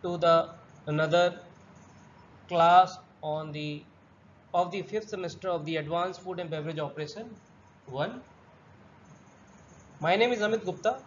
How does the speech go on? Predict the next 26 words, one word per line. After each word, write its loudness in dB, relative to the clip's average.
I 0
am 2
assistant 0
professor 2
with -6
the -2
Chitkara 2
School -2
of 0
Hospitality. -2
Today 8
what 6
I 8
am -2
going -6
to -12
talk 2
about 0
would -6
be -10
the -4
preliminary -4
restaurant -10
planning -4
and -8
process. -14